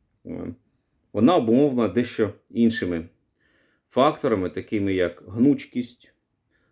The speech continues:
лояльність, ем, прагнення до розвитку, сталий розвиток, вдале керування бізнесом, участь власника у діяльності бізнесу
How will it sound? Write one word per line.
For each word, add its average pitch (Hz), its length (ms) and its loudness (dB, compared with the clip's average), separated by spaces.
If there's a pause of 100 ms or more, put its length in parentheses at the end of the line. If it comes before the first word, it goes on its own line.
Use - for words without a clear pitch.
(140)
лояльність, 110 1080 2 (1000)
ем, 95 1160 -2 (1700)
прагнення 170 440 2
до 151 140 4
розвитку, 110 840 0 (920)
сталий 123 600 2
розвиток, 101 800 -2 (800)
вдале 147 420 2
керування 131 640 2
бізнесом, 95 840 -12 (720)
участь 170 400 4
власника 151 640 0
у 135 100 2
діяльності 127 640 0
бізнесу 104 720 -6